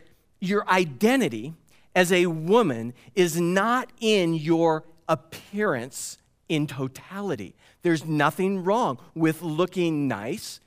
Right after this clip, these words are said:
you know, I, I, there's nothing wrong with any of that. But the totality of who you are, your total identity is not in that. And so that's good. That's, it's a good word. It says, "Rather let," in verse four,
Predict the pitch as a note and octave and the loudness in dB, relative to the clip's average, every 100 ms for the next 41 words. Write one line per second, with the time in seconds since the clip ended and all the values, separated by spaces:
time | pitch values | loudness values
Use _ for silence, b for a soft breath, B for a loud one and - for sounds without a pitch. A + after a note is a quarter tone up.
0 | b b b F#3+ D#3+ D#3+ A#3+ - D#3+ E3+ | b b b 0 2 2 2 0 0 0
1 | F3 G#3 F#3+ A#3 B3+ A3 G#3 C#4 G3 - | 0 0 0 -2 -2 0 2 2 0 -4
2 | C3+ B2 A2 G#2 B B - F#3 E3 F3+ | -4 -4 -4 -6 B B 0 0 0 -4
3 | G3 G3 - - C4+ D#4 C4+ G3 - A#3 | -2 -6 -6 -6 -2 -2 0 0 -2 -6
4 | B3 A3 G#3+ - G3+ F#3+ C3+ A#2 B B | -4 -2 -2 2 2 4 2 0 B B
5 | F#3+ F#3+ A#3+ C4 G3 E3+ G3 G#3+ G3+ D3 | -4 0 2 4 2 2 4 4 4 0
6 | C#3 E3 D#3 D3 D3+ D3+ D#3 D#3+ D#3+ C3 | 0 0 0 0 2 4 2 0 -2 -2
7 | C3 C3+ A#2 F#2 _ _ _ _ _ _ | -2 -2 -4 -6 _ _ _ _ _ _
8 | _ - G#3+ D4 C#4+ D#4 - - E3+ E3 | _ -8 -4 -2 -2 -4 -4 -2 0 0
9 | E3+ G3 G3 F#3+ C#3+ F3 F#3+ D3+ D3+ C#3+ | -2 -4 -6 -6 -2 0 0 0 0 0
10 | A#2 - B B - A#3+ F#3+ F3+ A#3 C4 | -2 -10 B B 0 0 2 2 2 2
11 | G#3+ F3 F3+ G#3 A3+ E3+ D#3+ F3 E3 - | 0 0 2 2 2 -2 -2 -4 -6 -8
12 | C#3 C#3+ | -4 -4